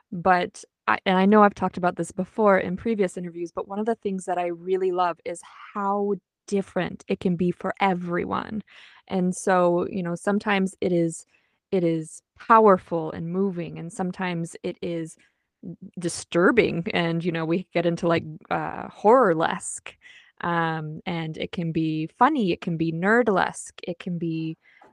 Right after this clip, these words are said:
so many different things. It can be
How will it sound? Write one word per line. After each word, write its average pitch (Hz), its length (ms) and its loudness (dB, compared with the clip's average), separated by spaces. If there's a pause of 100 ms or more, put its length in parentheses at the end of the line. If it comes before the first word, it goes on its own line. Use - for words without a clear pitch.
(240)
so 233 480 -2
many 233 280 0
different 190 420 -4
things. 175 580 -2 (120)
It 196 100 0
can 202 220 0
be 196 420 0